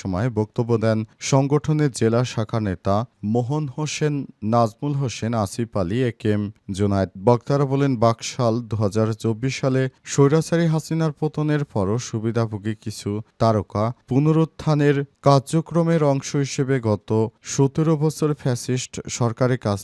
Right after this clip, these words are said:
থেকে নানা সুযোগ সুবিধা নেয়া এসব তারকা এখন দায়মুক্তি পেতে সামাজিক যোগাযোগ মাধ্যমে সরব হয়েছে।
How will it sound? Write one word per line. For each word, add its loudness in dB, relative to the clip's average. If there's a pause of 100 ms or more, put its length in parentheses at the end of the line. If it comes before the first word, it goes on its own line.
থেকে -6 (120)
নানা 0 (300)
সুযোগ 2 (160)
সুবিধা 0 (120)
নেয়া -2 (120)
এসব -4 (220)
তারকা 2 (120)
এখন -6 (420)
দায়মুক্তি 4
পেতে -2 (120)
সামাজিক -4 (120)
যোগাযোগ -2 (140)
মাধ্যমে -4 (160)
সরব -4 (100)
হয়েছে। -4